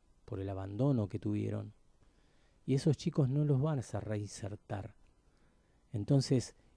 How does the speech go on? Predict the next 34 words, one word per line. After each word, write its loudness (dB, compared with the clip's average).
eso 6
creo 6
que 0
es 2
lo 4
más 2
preocupante 0
y 2
que -2
no 4
te -2
lo 2
dicen. -2
Normalmente, 4
eh, -6
uno 0
escucha, 0
los -2
políticos -2
siempre -2
hablan 0
de -2
lo -2
mismo. -8
La -2
seguridad, 0
más -2
policía, -6
menos -6
policía, -4
más -4
presencia, -6
menos -4
pres-, -6